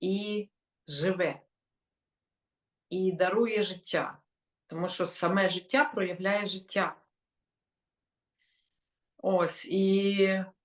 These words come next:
оце треба відчути, оце треба усвідомити, що наше життя проявляє це життя. І однозначно воно проявляє неповторно.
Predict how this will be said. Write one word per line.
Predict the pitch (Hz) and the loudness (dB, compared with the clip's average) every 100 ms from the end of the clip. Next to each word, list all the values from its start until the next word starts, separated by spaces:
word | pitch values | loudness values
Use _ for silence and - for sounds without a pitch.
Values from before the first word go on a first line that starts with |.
| _ _ _ _ - | _ _ _ _ -8
оце | 175 175 226 | -4 0 0
треба | 214 202 196 | 2 2 4
відчути, | 190 - 156 143 - 165 170 | 2 2 -2 -4 -6 -12 -8
оце | - | -4
треба | 185 190 185 - | -2 -2 0 -2
усвідомити, | 170 180 170 160 151 - - - - _ _ _ _ _ - | -2 -2 2 2 0 -6 -6 -6 -6 _ _ _ _ _ -8
що | - - - 185 175 165 160 156 _ _ - | -6 -2 2 4 4 2 -2 -10 _ _ -2
наше | 190 196 190 170 | 2 2 2 -2
життя | 165 - 247 269 269 | -6 -2 2 2 2
проявляє | 180 175 175 180 202 208 160 - | 0 0 0 0 2 2 0 -6
це | - - | -12 -14
життя. | - - - 131 - _ _ _ _ _ _ _ _ _ _ _ _ | -14 -14 -10 -10 -14 _ _ _ _ _ _ _ _ _ _ _ _
І | 202 208 208 202 | -2 0 2 2
однозначно | - 202 208 208 190 202 247 277 - 190 170 | 2 2 4 2 2 2 2 2 -2 -2 0
воно | 175 190 | 0 -2
проявляє | 190 190 190 190 202 220 220 208 196 - _ _ _ _ _ _ _ _ _ - | 0 0 2 0 0 2 2 0 -2 -6 _ _ _ _ _ _ _ _ _ -8
неповторно. | 185 196 214 - 170 139 127 135 | -4 -4 -6 -2 2 2 0 -8